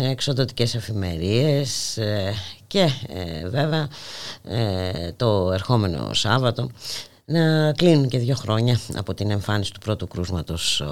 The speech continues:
κορονοϊού στη χώρα μας, στο νοσοκομείο αχέπα. Από τότε ο απολογισμός είναι θλιβερός.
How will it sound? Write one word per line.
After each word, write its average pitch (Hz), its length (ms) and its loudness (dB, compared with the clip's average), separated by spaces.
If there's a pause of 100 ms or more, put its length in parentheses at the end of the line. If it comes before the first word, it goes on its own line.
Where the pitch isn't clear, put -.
(100)
κορονοϊού 80 840 -6
στη - 380 -8
χώρα 90 300 -4
μας, 113 160 -4
στο 101 100 -8
νοσοκομείο 73 800 -8 (160)
αχέπα. 110 360 -2
Από 104 180 -2
τότε 92 340 -2 (160)
ο 101 140 2
απολογισμός 80 760 -2
είναι 80 320 -2 (360)
θλιβερός. 85 800 -2